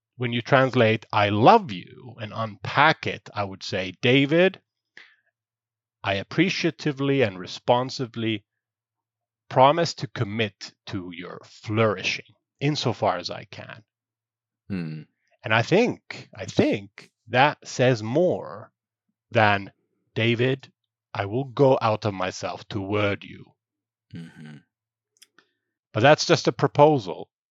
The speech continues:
Speaker 2: But it does provide more of a skeleton for an explanation as to what it means to go out of yourself.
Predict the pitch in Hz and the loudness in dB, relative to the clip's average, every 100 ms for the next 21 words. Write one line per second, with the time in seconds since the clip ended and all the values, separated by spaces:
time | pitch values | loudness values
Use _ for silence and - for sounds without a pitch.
0 | _ _ _ _ _ _ _ _ _ 107 | _ _ _ _ _ _ _ _ _ 0
1 | 107 101 110 - - 101 95 95 92 87 | 0 4 2 2 0 2 4 2 -2 0
2 | - 98 90 - 85 85 82 _ _ _ | 0 0 0 -4 -8 -10 -12 _ _ _
3 | - - 92 85 85 85 - - 95 - | -12 -2 2 2 2 -2 -8 -2 -2 -2
4 | - 101 104 - 80 - 80 76 - _ | -2 0 0 -2 -6 -8 -8 -10 -14 _
5 | - 101 107 135 - 104 71 80 - - | -2 2 4 4 0 -4 -6 -8 -10 -8
6 | - - - - - | -6 -6 -8 -14 -18